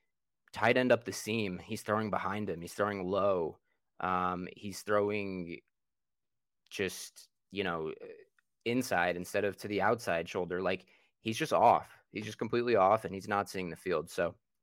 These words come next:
I mean, I think Sutton is a must start because he's really good, and he,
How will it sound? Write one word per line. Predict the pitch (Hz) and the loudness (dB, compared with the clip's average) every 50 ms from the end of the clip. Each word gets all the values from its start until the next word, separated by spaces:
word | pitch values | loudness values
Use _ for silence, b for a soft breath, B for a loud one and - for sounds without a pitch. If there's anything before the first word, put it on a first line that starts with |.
| _ _ _ _ _ _ _ _ _ _ _ _ - b b b b b b b b b b b _ - | _ _ _ _ _ _ _ _ _ _ _ _ -20 b b b b b b b b b b b _ -2
I | 117 | 0
mean, | 110 107 107 104 101 98 92 - - - - - - _ _ _ _ _ _ _ _ _ - | 2 2 0 0 -2 -4 -6 -8 -10 -14 -18 -18 -20 _ _ _ _ _ _ _ _ _ -4
I | 113 | -2
think | 113 - 120 117 117 - - _ | 0 2 0 0 0 -8 -18 _
Sutton | - - - 110 104 - 127 127 127 127 120 120 - | -12 -6 0 2 2 2 2 0 -2 -2 -2 -2 -4
is | 110 107 107 | -4 -2 0
a | |
must | 104 107 104 110 - | 2 2 2 0 0
start | - 98 85 87 104 113 - - - | 2 2 4 4 4 4 2 -2 -10
because | 90 90 - - 92 87 90 | -12 -10 -6 -6 -6 -6 -8
he's | - - 92 92 92 90 - - - - | -10 -8 -8 -8 -8 -8 -10 -14 -12 -4
really | 92 95 101 101 104 98 | 0 0 2 2 0 0
good, | 98 92 90 95 104 113 107 | 0 0 2 2 2 0 0
and | 95 92 90 95 92 - _ _ _ _ | -4 -4 -6 -8 -10 -14 _ _ _ _
he, | - 95 - | -10 -10 -10